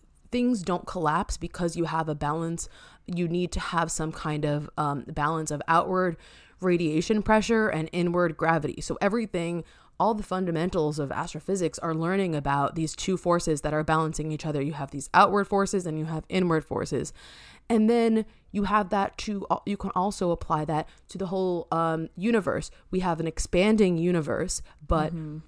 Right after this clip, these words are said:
Speaker 1: like, seventy something, seventy percent of the universe is co-, is dark energy. And what dark energy is,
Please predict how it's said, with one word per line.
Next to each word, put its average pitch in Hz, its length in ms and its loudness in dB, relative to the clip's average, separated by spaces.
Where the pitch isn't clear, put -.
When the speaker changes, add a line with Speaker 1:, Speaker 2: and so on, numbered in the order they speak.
Speaker 1:
like, - 180 -8
seventy 190 460 0
something, 175 440 -2
seventy 220 380 4
percent 190 320 -2
of 170 80 -2
the 170 80 -4
universe 170 520 0
is - 160 -4
co-, 180 360 -6
is 160 240 0
dark 165 300 2
energy. 160 520 -2
And 156 180 -4
what 175 240 0
dark 170 300 -2
energy 160 720 -2
is, 190 160 0